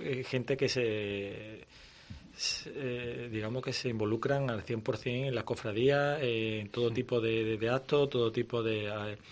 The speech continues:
Speaker 1: acome-, de cometidas, lo que, lo que, lo que hace falta, creo que sí, son personas que, que ayudan, que se integran,
Speaker 2: Sí.
Speaker 1: que, y el currículum, pues, evidentemente se engrandece muy rápido.
Speaker 2: Sí,
Speaker 1: Ojalá
Speaker 2: la verdad que
Speaker 1: todo,
Speaker 2: sí,
Speaker 1: todo el
Speaker 2: vamos.
Speaker 1: cofrade fuera tan dispuesto.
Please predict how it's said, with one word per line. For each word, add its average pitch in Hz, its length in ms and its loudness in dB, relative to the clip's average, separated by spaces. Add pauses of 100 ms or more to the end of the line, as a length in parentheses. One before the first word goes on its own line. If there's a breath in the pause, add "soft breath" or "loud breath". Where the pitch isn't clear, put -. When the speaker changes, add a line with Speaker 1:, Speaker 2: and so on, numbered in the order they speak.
(520 loud breath)
Speaker 1:
acome-, 123 320 -2
de 131 180 6
cometidas, 139 500 6
lo 123 100 6
que, 113 160 0
lo 110 140 -2
que, 117 100 0
lo 120 200 2
que 120 400 2
hace 139 240 8
falta, 170 380 10
creo 147 100 8
que 143 80 10
sí, 151 160 6
son 135 120 2
personas 156 360 6
que, 131 200 4
que 120 120 2
ayudan, 156 340 10
que 143 100 4
se - 120 0
integran, 165 460 10
Speaker 2:
Sí. - 40 4
Speaker 1:
que, 113 280 6 (360 loud breath)
y 131 80 8
el 127 80 10
currículum, 135 480 8
pues, 143 140 10
evidentemente 113 480 6
se 127 80 2
engrandece 107 400 0
muy 120 100 0
rápido. 117 360 2 (840 loud breath)
Speaker 2:
Sí, - 160 0 (200)
Speaker 1:
Ojalá 95 240 0
Speaker 2:
la 90 60 4
verdad 92 120 2
que 123 60 6
Speaker 1:
todo, 120 100 6
Speaker 2:
sí, 113 120 4
Speaker 1:
todo 104 100 0
el 117 80 4
Speaker 2:
vamos. 113 140 2
Speaker 1:
cofrade 113 840 4
fuera 117 200 4
tan 110 140 2
dispuesto. 104 380 -2